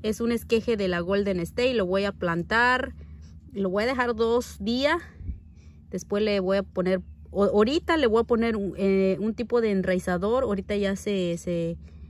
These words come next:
secó. Le voy a poner un tipo de enraizador y de allí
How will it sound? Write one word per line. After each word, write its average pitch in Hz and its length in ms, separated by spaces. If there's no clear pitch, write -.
secó. 220 640
Le 185 300
voy 185 180
a - 20
poner 220 460
un 220 160
tipo 226 280
de 214 100
enraizador 180 800
y 196 120
de 180 100
allí 233 420